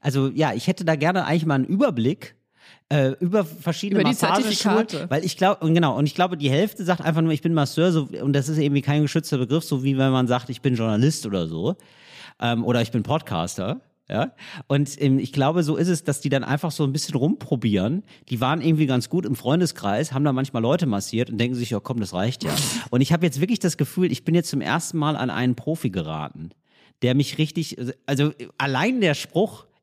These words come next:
Speaker 1: „Erste Massage ist immer die schlimmste. Wie gut ist dieser Satz bitte?“ Da weißt du doch sofort so, „Äh,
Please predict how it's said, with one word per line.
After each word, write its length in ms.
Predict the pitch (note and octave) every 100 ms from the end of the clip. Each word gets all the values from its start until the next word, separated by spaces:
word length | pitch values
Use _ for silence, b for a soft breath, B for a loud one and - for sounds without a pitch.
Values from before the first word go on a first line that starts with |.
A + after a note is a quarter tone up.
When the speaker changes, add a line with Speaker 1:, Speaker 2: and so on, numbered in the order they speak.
| -
Speaker 1:
„Erste 360 | C#3 F#3+ -
Massage 500 | E3 D3+ - D3 E3
ist 140 | D3 A#2+
immer 200 | E3 F#3+
die 120 | C3+
schlimmste. 680 | - D#3 F3+ G3 - F2 F#2+ _
Wie 120 | C3 B2+
gut 160 | F3+
ist 180 | D3+ -
dieser 220 | D#3 C#3
Satz 240 | B2+ - -
bitte?“ 380 | F2 - E2 - _ B -
Da 100 | A2
weißt 220 | D3+ -
du 40 |
doch 120 | E3 D3
sofort 340 | D3 D#3+ D#3
so, 120 | B2
„Äh, 240 | - E2